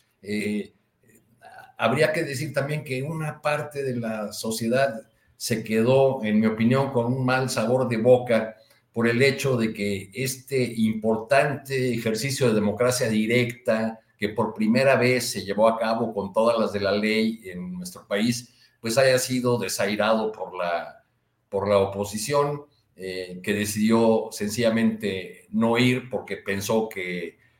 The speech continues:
que el ejercicio estaba destinado exclusivamente a, eh, fortalecer al presidente López Obrador.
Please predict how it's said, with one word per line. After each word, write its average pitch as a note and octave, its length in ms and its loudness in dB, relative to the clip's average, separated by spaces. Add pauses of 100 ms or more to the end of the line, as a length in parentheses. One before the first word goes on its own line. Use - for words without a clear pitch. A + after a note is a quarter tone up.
(160)
que G2+ 120 -4
el F#2+ 60 -4
ejercicio A2+ 480 -2
estaba A2+ 560 4
destinado G#2 440 -4
exclusivamente G2+ 1040 -2
a, G2 500 -4 (340)
eh, D#2+ 520 -14 (1900)
fortalecer A2 720 6
al G#2 180 6
presidente F#2+ 1080 -2
López A2+ 340 0
Obrador. C#3 680 2